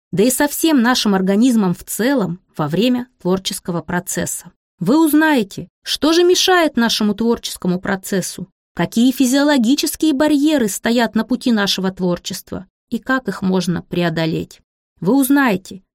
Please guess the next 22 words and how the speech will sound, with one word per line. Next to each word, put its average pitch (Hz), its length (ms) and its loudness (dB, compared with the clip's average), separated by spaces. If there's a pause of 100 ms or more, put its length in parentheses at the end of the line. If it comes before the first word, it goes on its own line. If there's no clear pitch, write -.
(100)
отличается 202 800 0
ли 294 100 2
мозг 302 360 0
творческого 262 680 -2
человека 208 680 -4 (180)
от - 220 -2
мозга 240 340 2
человека 247 500 0
нетворческого, 262 880 -4 (300)
и 190 80 0
если 196 300 0
отличается, 190 880 -4 (340)
то - 120 -6
чем 202 220 -2
конкретно. 220 720 -2 (520)
Вы 208 200 0
узнаете, 277 680 0 (200)
существует 277 720 -2
ли 254 100 4
рецепт 254 600 -4
вечной 185 380 -2
молодости, 180 720 -4